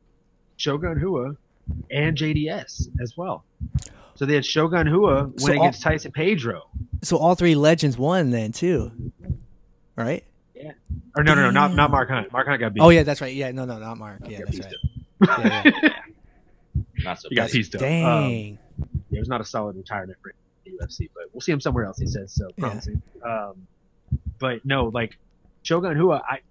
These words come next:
Speaker 1: again, <laughs> I, I did the Frankie Edgar effect. I, uh, I was like, "Man, they're feeding this, this guy who's on his way out
Speaker 2: Mm-hmm.
Speaker 1: to a young, hungry lion in Tyson Pedro. They might as well start changing his name to the Legend Killer."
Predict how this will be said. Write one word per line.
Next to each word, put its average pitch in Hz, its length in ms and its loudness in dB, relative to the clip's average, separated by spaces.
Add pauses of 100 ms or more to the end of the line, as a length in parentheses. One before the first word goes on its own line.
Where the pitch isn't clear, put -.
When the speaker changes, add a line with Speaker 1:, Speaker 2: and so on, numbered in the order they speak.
(340)
Speaker 1:
again, 131 440 0 (100)
<laughs> - 100 -6 (840)
I, - 60 -12 (200)
I 117 40 -16
did 120 140 -6
the - 80 -10
Frankie 139 300 0
Edgar 127 260 -2
effect. - 320 -14 (760)
I, 95 200 -12
uh, 90 240 -4 (140)
I 98 40 -14
was 104 80 -14
like, 104 160 -12
"Man, 117 240 -4
they're 98 180 -10
feeding 110 300 -4
this, - 320 -8 (1000)
this 123 160 -6
guy 120 240 -4
who's 117 160 -4
on 117 120 0
his 110 120 -2
way 113 200 -2
out 107 260 -4 (140)
Speaker 2:
Mm-hmm. 131 240 -2
Speaker 1:
to 113 120 -8
a 95 40 -8
young, 107 280 -10
hungry 120 260 -4
lion 117 300 0
in 113 100 -2
Tyson 113 340 -4
Pedro. 104 480 -6 (1120)
They 90 100 -16
might 95 160 -10
as 98 120 -14
well 98 120 -12
start 101 240 -12
changing 101 260 -6
his 98 120 -12
name 104 260 -8
to 104 100 -20
the 110 80 -10
Legend 104 340 -8
Killer." 110 380 -8